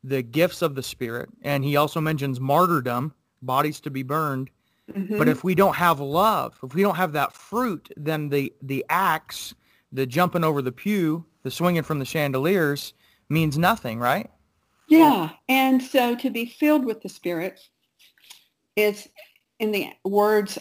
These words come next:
Speaker 2: of the early Pentecostals of the twentieth century, like William Seymour and others, was to be baptized in love.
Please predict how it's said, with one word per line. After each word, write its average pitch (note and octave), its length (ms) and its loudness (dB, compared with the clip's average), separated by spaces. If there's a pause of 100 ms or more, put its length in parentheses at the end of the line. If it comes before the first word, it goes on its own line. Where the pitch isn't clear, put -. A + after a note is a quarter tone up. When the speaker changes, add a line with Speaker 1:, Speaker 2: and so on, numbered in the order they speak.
Speaker 2:
of F3 400 0
the F3 340 2
early G3 360 0
Pentecostals F3 680 -4
of D#3+ 120 -4
the E3 80 -4
twentieth F#3 420 0
century, D#3+ 420 0
like D3+ 220 0
William F3+ 260 0
Seymour E3+ 520 -2
and D3 160 0
others, E3+ 440 2 (640)
was G#3 220 0
to - 100 -6
be F#3 120 2
baptized G3+ 640 2
in E3 160 -4
love. G#3 320 -2